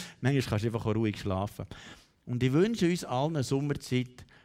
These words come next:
wo wir geistlich zur Ruhe kommen. Aber in der Autorität von der Verheißungen wachsen. Und sagen, „Der Fall, Herr, der ist dein Fall.“ Und es gibt solche, die hier Fälle haben, die du menschlich nicht kannst lösen kannst. Aber weißt du was? Es ist ein Fall für den Herr.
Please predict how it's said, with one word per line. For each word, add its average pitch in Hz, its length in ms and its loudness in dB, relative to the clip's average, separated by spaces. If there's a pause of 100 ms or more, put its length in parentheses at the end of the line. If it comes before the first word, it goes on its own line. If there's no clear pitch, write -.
(140)
wo 110 100 -6
wir 117 160 0
geistlich 131 640 2
zur 104 200 -6
Ruhe 104 280 0
kommen. 85 420 -4 (600)
Aber 120 180 0
in 123 80 6
der 123 80 4
Autorität 120 680 0
von - 140 -4
der 117 80 -2
Verheißungen 110 600 0
wachsen. 92 460 -6 (380)
Und 127 180 -4
sagen, 135 240 2
„Der 135 140 4
Fall, 170 440 6
Herr, 180 220 6
der 165 140 2
ist - 200 -2
dein 202 100 6
Fall.“ 90 360 0 (440)
Und 139 120 0
es 180 120 2
gibt 160 180 2
solche, 202 220 4
die 185 260 2
hier 151 300 4
Fälle 160 320 4
haben, 165 200 6
die 131 200 -4
du 147 100 -2
menschlich 139 360 0
nicht 135 160 -2
kannst 123 160 -2
lösen 90 360 -2
kannst. - 680 -18
Aber 98 120 -2
weißt 156 160 0
du 104 40 -2
was? 87 220 -8 (300)
Es - 80 -6
ist - 60 -2
ein 98 40 -2
Fall 98 220 0
für - 100 -6
den 87 100 -2
Herr. 87 200 -2